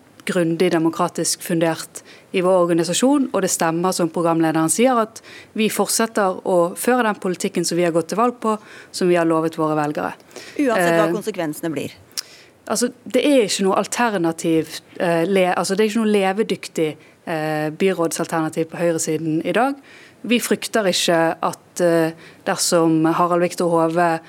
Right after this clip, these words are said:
Speaker 1: klarer å samle sammen en gjeng, at de skal klare å få flertall for et budsjett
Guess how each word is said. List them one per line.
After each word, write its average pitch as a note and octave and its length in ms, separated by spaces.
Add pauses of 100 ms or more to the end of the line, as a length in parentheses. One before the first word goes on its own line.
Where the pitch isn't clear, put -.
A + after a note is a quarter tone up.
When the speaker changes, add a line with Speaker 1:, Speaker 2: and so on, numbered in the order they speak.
(220)
Speaker 1:
klarer F3 320
å E3 80
samle E3+ 260
sammen E3 560
en F3+ 120
gjeng, A#3 240
at G3+ 100
de G3+ 100
skal F3+ 180
klare E3+ 440
å E3 240 (300)
få F#3+ 100
flertall F3 560
for D#3 180
et D3+ 120
budsjett - 540